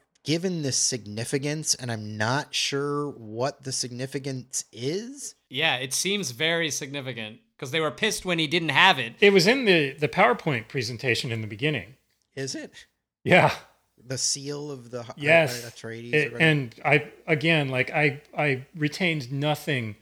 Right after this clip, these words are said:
Speaker 3: from the PowerPoint presentation, but it
Speaker 1: Yeah.
Speaker 3: is in there. I just don't know what all those things are supposed to mean.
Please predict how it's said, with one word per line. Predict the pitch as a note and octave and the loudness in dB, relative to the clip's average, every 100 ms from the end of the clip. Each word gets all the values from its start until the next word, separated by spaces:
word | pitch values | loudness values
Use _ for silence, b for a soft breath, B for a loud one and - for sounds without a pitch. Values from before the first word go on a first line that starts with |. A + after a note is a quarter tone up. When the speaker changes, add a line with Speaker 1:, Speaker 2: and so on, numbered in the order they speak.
| _ _ | _ _
Speaker 3:
from | C3 A2+ | -6 -6
the | |
PowerPoint | A2 B2+ A2+ A2 G#2+ G2 _ _ - | -2 -2 -2 -4 -10 -12 _ _ -8
presentation, | A#2 G#2 - G#2 - G2+ - | -8 -8 -8 -8 -8 -14 -2
but | D#3+ | 4
it | F3+ | 6
Speaker 1:
Yeah. | F#3+ | 6
Speaker 3:
is | F3+ | 4
in | F#3+ F#3 | 0 -2
there. | C3+ G#2+ b b - | -2 -4 b b 0
I | D3 | 0
just | E3 - | 2 2
don't | E3 | 2
know | D3+ | 2
what | C3+ C#3 | 4 6
all | C3+ B2+ | 6 4
those | A#2+ - | -4 -6
things | C#3 A#2+ | -6 -4
are | A2+ | -10
supposed | - C#3 A2 | -8 -6 -6
to | A#2+ | -6
mean. | A2+ G2 | -10 -10